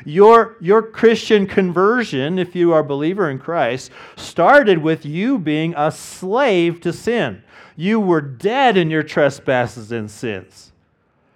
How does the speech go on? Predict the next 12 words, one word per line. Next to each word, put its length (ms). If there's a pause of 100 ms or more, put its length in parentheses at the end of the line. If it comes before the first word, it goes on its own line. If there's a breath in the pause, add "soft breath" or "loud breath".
(120)
You 220
were 520
in 280
the 120
flesh, 640 (100)
totally. 600 (920 soft breath)
And 180
yet 280
the 100
Spirit 580 (120)
regenerated 1160
you. 300